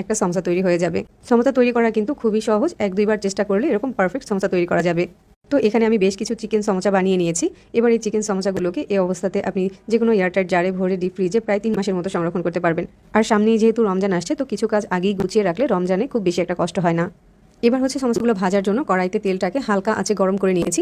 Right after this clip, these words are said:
তেলটাকে কোনোভাবেই ওভারহিট করা যাবে না, হালকা আঁচে রেখে এভাবে সমোসাগুলোকে দিয়ে দিতে হবে। চুলার আঁচ বাড়ানো থাকলে সমোসাগুলোতে কিন্তু খুব দ্রুত কালার চলে আসবে, আর বারবার উল্টে পাল্টে সমোসাগুলোকে ভেজে নিতে হবে। একটু সময় নিয়ে সমোসাগুলো ভাজার পরে যখন সমোসাগুলোতে এরকম সুন্দর একটা কালার চলে আসবে, তখন এগুলোকে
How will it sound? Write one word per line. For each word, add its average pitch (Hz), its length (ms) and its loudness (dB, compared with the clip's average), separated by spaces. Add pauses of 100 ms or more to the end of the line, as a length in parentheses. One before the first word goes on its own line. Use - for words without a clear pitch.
(100)
তেলটাকে 202 340 -2
কোনোভাবেই 202 460 0
ওভারহিট 196 340 0
করা 175 180 0
যাবে 170 200 0
না, 339 40 -2 (280)
হালকা 214 300 2
আঁচে 196 200 0
রেখে 170 260 -2
এভাবে 196 240 0
সমোসাগুলোকে 180 480 -2
দিয়ে 175 140 0
দিতে 170 140 -2
হবে। 170 220 2 (320)
চুলার 269 260 0
আঁচ 208 180 -2
বাড়ানো 190 280 -2
থাকলে 262 240 -4
সমোসাগুলোতে 196 440 -4
কিন্তু 208 200 -4
খুব 240 160 -8
দ্রুত 196 240 -2
কালার 180 240 0
চলে 180 180 0
আসবে, 175 160 -2 (260)
আর 196 140 2
বারবার 190 320 2
উল্টে 202 180 -2
পাল্টে 196 240 -2
সমোসাগুলোকে 185 460 -4
ভেজে 185 200 0
নিতে 165 180 -4
হবে। 170 160 -2 (340)
একটু 277 120 0 (100)
সময় 202 260 2
নিয়ে 208 180 2
সমোসাগুলো 202 400 -2
ভাজার 196 260 0
পরে 202 200 -2
যখন 208 240 0
সমোসাগুলোতে 196 480 -2
এরকম 226 220 -2
সুন্দর 214 260 0
একটা 190 180 -4
কালার 185 220 0
চলে 190 160 0
আসবে, 170 140 -4 (100)
তখন 226 220 -2
এগুলোকে 185 260 -2